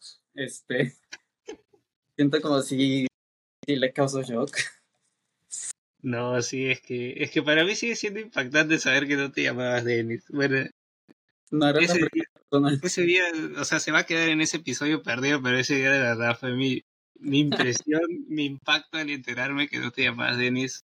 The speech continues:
Speaker 2: Fue de verdad, fue muy realista, ¿no? O sea, yo me quedé en shock, porque toda mi vida desde que te conozco, desde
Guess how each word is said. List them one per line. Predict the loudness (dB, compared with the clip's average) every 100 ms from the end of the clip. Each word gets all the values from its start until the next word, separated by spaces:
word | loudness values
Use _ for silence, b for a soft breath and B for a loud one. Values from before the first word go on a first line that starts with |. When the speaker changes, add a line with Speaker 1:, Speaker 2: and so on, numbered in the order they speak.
| _
Speaker 2:
Fue | -4 -2
de | 0
verdad, | 0 -4 -8 -6
fue | -2 2
muy | 2
realista, | 2 2 0 -4 -6 -16
¿no? | -16
O |
sea, | -14
yo | -10 -6
me | -6
quedé | -4 -2
en | -2
shock, | -2 -4 -8 B B B B -6
porque | -4 -4 -6
toda | 0 2
mi | 4 4
vida | 4 2
desde | 0 -2
que | -4
te | -8 -6
conozco, | -2 0 -2 -4 -10 -10 _ _ _ _ -20 B B B -2
desde | 2 4 2 -2